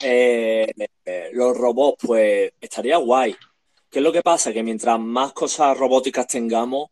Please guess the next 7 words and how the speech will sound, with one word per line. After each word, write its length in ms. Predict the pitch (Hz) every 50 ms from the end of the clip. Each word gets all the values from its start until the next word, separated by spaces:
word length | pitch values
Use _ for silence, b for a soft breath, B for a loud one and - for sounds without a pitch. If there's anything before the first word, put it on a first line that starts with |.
| _ _ _ _ _ _ _ _ _ _ _ _
eh, 640 | - - 110 107 104 104 101 101 101 101 101 101 98
más 180 | 107 117 120 -
cómodos 420 | - 143 131 131 127 135 135 127
nos, 300 | 120 117 110 104 117 120 131
nos 180 | 117 113 104
volvemos, 540 | 95 107 107 101 110 151 160 135 107 104 101
¿no? 220 | 110 143 180 196